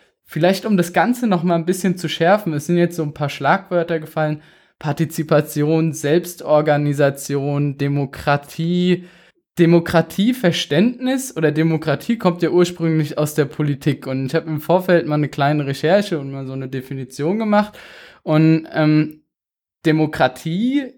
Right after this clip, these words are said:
ist ein politisches Prinzip, nach dem das Volk durch freie Wahlen an der Machtausübung im Staat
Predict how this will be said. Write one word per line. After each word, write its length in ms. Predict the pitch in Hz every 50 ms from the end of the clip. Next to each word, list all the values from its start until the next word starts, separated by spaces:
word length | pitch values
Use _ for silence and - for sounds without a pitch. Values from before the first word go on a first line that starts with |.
| _ _ -
ist 480 | 170 180 180 180 - - - - - -
ein 200 | 147 147 147 -
politisches 680 | - 156 156 180 240 - 254 240 - 190 170 - -
Prinzip, 760 | - - 160 147 139 - - - 180 208 277 - - - -
nach 220 | 170 160 156 -
dem 180 | - 156 151 151
das 220 | 143 135 135 -
Volk 480 | - - - 156 185 226 247 240 - -
durch 240 | 165 147 143 - -
freie 520 | - - - 123 135 175 208 214 185 143
Wahlen 640 | 135 123 123 139 156 175 196 202 208 208 214 226 226 - _ _ _ _ _ _ _ _
an 160 | - 147 147
der 140 | 135 139 127
Machtausübung 1080 | 127 139 170 202 - - - - 185 185 180 185 - 214 180 170 165 170 170 175 175 175
im 160 | 175 139 139
Staat 580 | 127 - - - 123 131 147 151 147 - - _